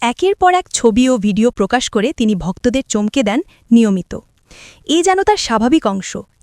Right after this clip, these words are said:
এবারও তার ব্যতিক্রম হল না। একটি ভিডিওতে নিজের জীবনের আরেক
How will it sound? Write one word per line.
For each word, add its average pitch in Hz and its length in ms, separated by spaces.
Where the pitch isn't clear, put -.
এবারও 214 320
তার 214 200
ব্যতিক্রম 202 500
হল 190 120
না। - 180
একটি 269 260
ভিডিওতে 247 520
নিজের 262 360
জীবনের 311 460
আরেক 247 240